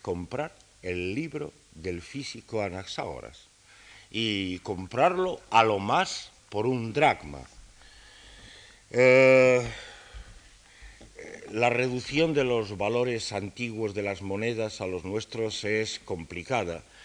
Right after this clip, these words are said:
como pueden ustedes comprender, porque una cosa está el cálculo a partir del metal, cosa que para nuestro mundo no tiene ya ningún sentido prácticamente,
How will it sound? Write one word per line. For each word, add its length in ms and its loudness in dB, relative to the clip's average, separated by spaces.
como 260 -4
pueden 280 2
ustedes 420 -6
comprender, 720 -4
porque 1000 0
una 220 -2
cosa 240 -6
está 220 -6
el 120 -4
cálculo 960 0
a 140 -2
partir 680 -2
del 840 -2
metal, 760 0
cosa 300 -4
que 140 -6
para 240 0
nuestro 380 -6
mundo 500 -4
no 160 -4
tiene 300 -6
ya 100 0
ningún 340 -6
sentido 540 -8
prácticamente, 960 -8